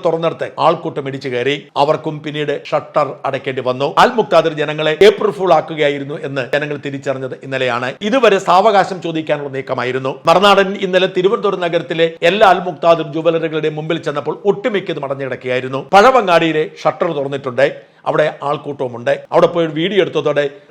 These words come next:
അൽ മുക്താദിറിന്റെ ഗുണ്ടാസംഘം മറുനാടൻ ടീമിനെ ആക്രമിക്കാനെത്തി. കാറിൽ ഇരുന്നു കൊണ്ടായിരുന്നു വീഡിയോ എടുത്തത്. കാർ തടയുക, കാറിനെ അടിക്കുക, ഭീഷണിപ്പെടുത്തുക, വീഡിയോ എടുക്കാൻ പോയ ക്യാമറാമാനെ മർദ്ദിക്കുക തുടങ്ങിയ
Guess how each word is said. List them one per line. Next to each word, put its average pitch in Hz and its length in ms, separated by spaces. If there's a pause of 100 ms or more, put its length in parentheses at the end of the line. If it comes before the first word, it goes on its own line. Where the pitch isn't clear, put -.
അൽ 190 120
മുക്താദിറിന്റെ 165 540
ഗുണ്ടാസംഘം 156 600
മറുനാടൻ 156 440
ടീമിനെ 147 240 (160)
ആക്രമിക്കാനെത്തി. 131 600 (140)
കാറിൽ 180 340
ഇരുന്നു 180 220
കൊണ്ടായിരുന്നു 156 360 (100)
വീഡിയോ 151 240
എടുത്തത്. 127 280 (200)
കാർ 156 220 (120)
തടയുക, 156 340 (200)
കാറിനെ 156 380
അടിക്കുക, 151 360 (160)
ഭീഷണിപ്പെടുത്തുക, 151 600 (220)
വീഡിയോ 202 220
എടുക്കാൻ 170 280
പോയ 160 100 (120)
ക്യാമറാമാനെ 160 520 (120)
മർദ്ദിക്കുക 160 580
തുടങ്ങിയ 147 320